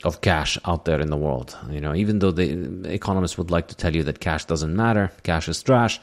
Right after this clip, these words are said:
there's still ninety trillion dollars worth of it. It's bigger than any other, um, asset class, basically. Um, bonds, sovereign bonds are ninety trillion dollars.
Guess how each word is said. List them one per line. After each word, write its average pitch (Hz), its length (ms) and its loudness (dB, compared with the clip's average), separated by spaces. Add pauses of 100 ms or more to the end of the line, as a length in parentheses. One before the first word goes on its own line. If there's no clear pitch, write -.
(220)
there's 117 120 0
still 147 160 4
ninety 117 280 4
trillion 85 340 2
dollars 71 420 0
worth 69 380 -4
of 62 100 -4
it. 64 160 -6
It's 80 140 -4
bigger 92 300 2
than 82 160 0
any 82 280 -2
other, 73 380 -2 (300)
um, 65 640 -8
asset - 320 -4
class, - 300 -4
basically. - 440 -8 (880)
Um, 80 600 -2
bonds, 127 600 6 (280)
sovereign 123 440 6
bonds 107 280 4
are 95 80 6
ninety 87 400 2
trillion 80 380 2
dollars. 82 480 0